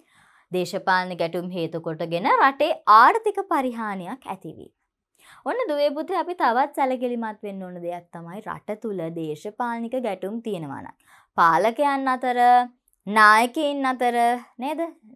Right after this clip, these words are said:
ජනතාව සහ පාලකයින් අතර මේ වගේ දේශපාලනික ගැටුම් තියෙනවා නම් අනිවාර්යයෙන් මේ රටේ අනෙකුත් දේවලුත් හොඳින් සිද්ධ වෙන ප්‍රමාණය අඩුයි. විශේෂයෙන් රටේ ආර්ථිකය. ඇයි? දැන් පාලකයන්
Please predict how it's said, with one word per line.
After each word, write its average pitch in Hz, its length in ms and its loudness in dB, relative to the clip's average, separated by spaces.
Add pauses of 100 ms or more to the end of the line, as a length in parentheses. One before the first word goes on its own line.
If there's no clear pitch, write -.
(140)
ජනතාව 190 600 -2
සහ 302 240 -8
පාලකයින් 262 640 -2
අතර 233 220 -6
මේ 214 260 -8
වගේ 262 380 -4
දේශපාලනික 233 840 -6
ගැටුම් 208 360 -8
තියෙනවා 185 580 -6
නම් 156 220 -8 (420)
අනිවාර්යයෙන් 165 720 -4
මේ 214 220 -8
රටේ 185 320 -6
අනෙකුත් 190 600 -8
දේවලුත් 185 520 -4
හොඳින් 202 360 -12
සිද්ධ 180 320 -10
වෙන 180 260 -8
ප්‍රමාණය 175 480 -10
අඩුයි. 220 380 2 (400)
විශේෂයෙන් 214 400 -8
රටේ 208 320 -2
ආර්ථිකය. 254 580 0
ඇයි? 269 300 0 (320)
දැන් 185 220 -2
පාලකයන් 214 720 0